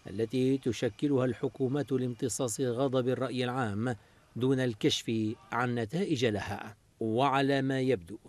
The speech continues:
فإن تقاعس حكومة الكاظمي عن التحقيق بقضية شهداء تشرين سيكمله السوداني، لا سيما بعد قراره الأخير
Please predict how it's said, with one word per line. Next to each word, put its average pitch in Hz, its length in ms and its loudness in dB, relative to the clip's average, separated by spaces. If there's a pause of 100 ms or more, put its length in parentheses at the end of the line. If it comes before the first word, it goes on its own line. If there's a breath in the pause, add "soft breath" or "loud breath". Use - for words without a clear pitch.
(140)
فإن 135 400 0
تقاعس 139 540 -2
حكومة 135 500 0
الكاظمي 101 640 -2
عن 120 140 -2
التحقيق 127 560 0
بقضية 127 640 0
شهداء 123 640 -4
تشرين 127 680 -2 (380 soft breath)
سيكمله 127 840 2
السوداني، 123 840 2
لا 139 280 2
سيما 95 600 -4
بعد 117 260 -2
قراره 127 640 2
الأخير 127 720 0